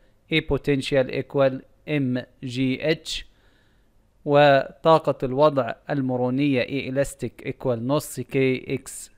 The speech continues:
باور تو. قانون حفظ الطاقة: الطاقة الابتدائية تساوي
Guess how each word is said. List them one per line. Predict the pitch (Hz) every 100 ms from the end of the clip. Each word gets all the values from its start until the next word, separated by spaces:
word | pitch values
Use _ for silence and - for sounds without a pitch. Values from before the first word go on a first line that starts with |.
| _ 143
باور | 139 131 120
تو. | - 104 92 _ _ _ _ _ _ _ _ _ _ _ _ _ _ _ -
قانون | 170 175 185 -
حفظ | 165 135 131
الطاقة: | - 151 151 - 196 - - _ _ _ _ _ _ _ _ -
الطاقة | - 165 165 147 139 120 - _ _ 156
الابتدائية | 147 135 - 135 135 135 156 131
تساوي | - 127 147 139 135 131